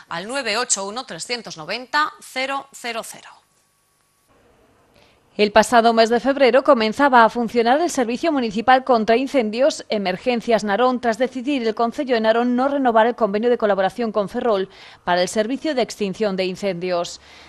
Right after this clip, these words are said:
Speaker 2: Desde la Administración naronesa hacen un balance positivo del trabajo realizado por este nuevo equipo integrado por diecinueve profesionales.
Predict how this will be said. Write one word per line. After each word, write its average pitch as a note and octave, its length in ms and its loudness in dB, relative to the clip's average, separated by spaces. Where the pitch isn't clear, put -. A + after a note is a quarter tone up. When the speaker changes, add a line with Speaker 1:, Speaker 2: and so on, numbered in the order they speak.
Speaker 2:
Desde G3+ 240 -2
la G#3+ 80 4
Administración G#3+ 560 0
naronesa A3+ 540 0
hacen A3 200 -4
un G#3+ 60 -6
balance G#3+ 380 0
positivo A#3 500 -4
del C4+ 140 0
trabajo G3+ 340 0
realizado B3 560 0
por G#3+ 160 -2
este A3 220 -4
nuevo B3 320 0
equipo A#3 380 -4
integrado A#3+ 460 -2
por A#3 200 -2
diecinueve G#3 480 -2
profesionales. F#3 1000 -6